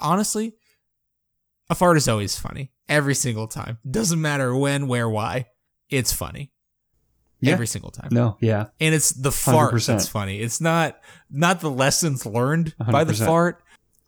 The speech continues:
Speaker 1: I, like, I'm not, there's no moral to a fart.
Speaker 2: There shouldn't be.
Speaker 1: Yeah. There's
Speaker 2: There
Speaker 1: no
Speaker 2: shouldn't
Speaker 1: important
Speaker 2: be.
Speaker 1: hit. Yeah.
Speaker 2: It's
Speaker 1: Like,
Speaker 2: always
Speaker 1: they
Speaker 2: funny no matter who does it, when it's done, for the reason it's done.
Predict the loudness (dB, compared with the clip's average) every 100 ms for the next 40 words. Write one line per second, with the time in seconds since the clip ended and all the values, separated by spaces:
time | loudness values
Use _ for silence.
0 | _ 0 0 0 0 2 2 0 -2 2
1 | 4 4 6 6 6 4 2 0 0 -4
2 | -4 -6 2 4 4 4 4 4 4 2
3 | -6 _ _ -2 0 0 -4 _ _ _
4 | _ _ _ -2 0 4 4 4 2 2
5 | 0 -4 -4 -2 -4 -8 _ _ _ _
6 | _ _ _ _ _ _ _ -2 2 6
7 | 6 6 4 4 2 4 4 6 6 4
8 | 4 4 4 2 -2 _ _ 0 2 2
9 | 2 2 4 0 -4 _ _ _ _ _
10 | _ _ _ 2 4 4 4 4 4 2
11 | 0 -2 -2 -4